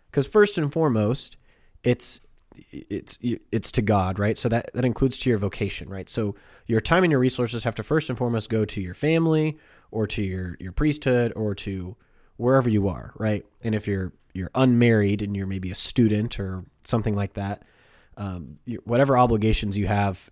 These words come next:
to your family or to whatever state of life that you're in, right? Like, th-, that's where it has to go first. And, and I feel like we don't think hierarchically, right? Like, we don't think, like, if somebody, if my neighbor Juan was to ask me, "Hey, can you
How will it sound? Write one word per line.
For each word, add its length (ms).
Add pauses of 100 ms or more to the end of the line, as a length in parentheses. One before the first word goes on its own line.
to 100
your 160
family 460
or 160
to 300 (340)
whatever 500 (360)
state 280
of 100
life 180
that 80
you're 120
in, 120
right? 180
Like, 180
th-, 180
that's 220
where 140
it 80
has 180
to 80
go 140
first. 360 (720)
And, 280 (1120)
and 80
I 40
feel 140
like 120
we 80
don't 200
think 260
hierarchically, 920
right? 200
Like, 120
we 100
don't 180
think, 180
like, 160
if 140
somebody, 360
if 180 (400)
my 120
neighbor 280
Juan 320
was 140
to 80
ask 260
me, 200 (280)
"Hey, 240
can 220
you 480